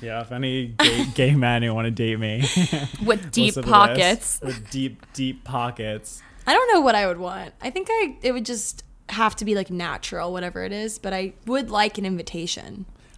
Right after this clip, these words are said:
Speaker 1: I honestly think the situation you mentioned is my ideal. Like, somebody
Speaker 3: Just
Speaker 1: introduces you and
Speaker 3: introducing.
Speaker 1: says, like, "Oh, this is my boyfriend,
Speaker 2: Yeah,
Speaker 1: Adam."
Speaker 2: me too.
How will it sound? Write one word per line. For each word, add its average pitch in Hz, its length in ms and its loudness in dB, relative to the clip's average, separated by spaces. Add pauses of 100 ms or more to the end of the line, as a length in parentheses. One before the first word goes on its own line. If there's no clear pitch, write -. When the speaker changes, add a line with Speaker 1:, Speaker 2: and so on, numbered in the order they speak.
(160)
Speaker 1:
I 156 160 4
honestly 160 420 0
think 143 320 0
the 123 340 2
situation 113 540 -2
you 110 140 -2
mentioned 110 500 -2
is 117 220 -4
my 107 220 -4
ideal. 117 480 -8
Like, 113 220 -2
somebody 117 460 0
Speaker 3:
Just 107 240 0
Speaker 1:
introduces 107 300 -2
you 110 160 0
and 107 80 2
Speaker 3:
introducing. 107 260 -2
Speaker 1:
says, 107 240 -4
like, 110 220 -4
"Oh, 127 140 0
this 110 180 -2
is 113 60 -4
my 110 160 0
boyfriend, 104 440 -2
Speaker 2:
Yeah, 247 120 8
Speaker 1:
Adam." 180 120 0
Speaker 2:
me 202 140 2
too. 226 240 2